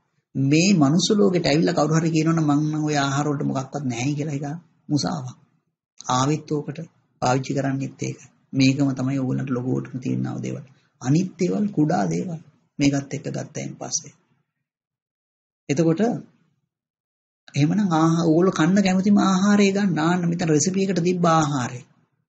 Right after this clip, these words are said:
කල්පනා කරනවා අභිනන්දනා කරනවද මං? අභිනන්දති, අභිවදති, අජෝසායතිටි. මං සතුට සොයනවා, ප්‍රකාශ කරනවා, පිළි අරගෙන තබාගෙන ඉන්නවා.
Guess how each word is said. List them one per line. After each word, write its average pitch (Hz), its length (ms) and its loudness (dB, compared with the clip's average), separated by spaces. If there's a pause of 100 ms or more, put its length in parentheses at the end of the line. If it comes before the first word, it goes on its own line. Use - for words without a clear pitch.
(600)
කල්පනා 156 380 2
කරනවා 156 340 0
අභිනන්දනා 160 680 4
කරනවද 175 460 0
මං? 165 180 -4 (400)
අභිනන්දති, 156 800 2
අභිවදති, 151 580 0
අජෝසායතිටි. 151 760 -2
මං 143 160 4
සතුට 143 360 0
සොයනවා, 143 380 0
ප්‍රකාශ 143 440 -2
කරනවා, 147 320 -2
පිළි 151 220 2
අරගෙන 147 300 0
තබාගෙන 156 500 -2
ඉන්නවා. 170 340 -4